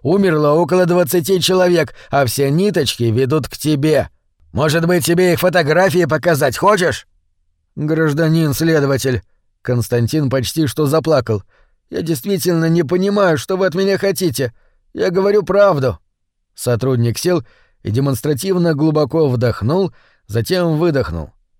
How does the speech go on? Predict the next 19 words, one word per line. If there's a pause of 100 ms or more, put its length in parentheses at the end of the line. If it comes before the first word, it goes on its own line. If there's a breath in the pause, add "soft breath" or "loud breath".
(140)
Снова
стал
спокойным
и
невозмутимым. (560)
"Ладно,
рассказывай,
я
записываю. (460)
Давай
сначала". (800)
В
общем, (440 soft breath)
один
мой
друг,
живущий
за
границей,